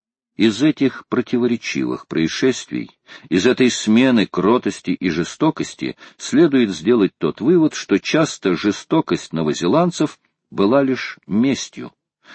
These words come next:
Хорошее или дурное отношение туземцев зависело от того, хороши или дурны были капитаны. Конечно, бывали и нападения ничем не оправданные, но большей частью они являлись местью,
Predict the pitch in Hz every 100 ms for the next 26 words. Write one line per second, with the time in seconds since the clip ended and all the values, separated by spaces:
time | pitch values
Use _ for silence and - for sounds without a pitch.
0 | - - 123 135 156 - 139 139 - 127
1 | 127 113 113 120 123 123 110 110 107 123
2 | 113 101 92 85 135 131 107 87 101 131
3 | - 101 98 - 104 165 165 _ _ -
4 | 120 123 135 - 185 185 120 135 131 110
5 | 120 117 127 160 117 131 127 - 107 92
6 | 73 64 67 _ _ _ _ _ _ _
7 | _ _ _ - - - 123 180 170 156
8 | 131 104 120 147 147 139 - 131 120 113
9 | 123 131 117 110 - 113 113 110 113 -
10 | 123 127 78 85 82 82 76 - _ _
11 | _ 78 95 90 90 82 - 85 113 110
12 | - 131 - _ - 85 82 78 73 87
13 | 87 - - 82 95 156 165 - - -
14 | 82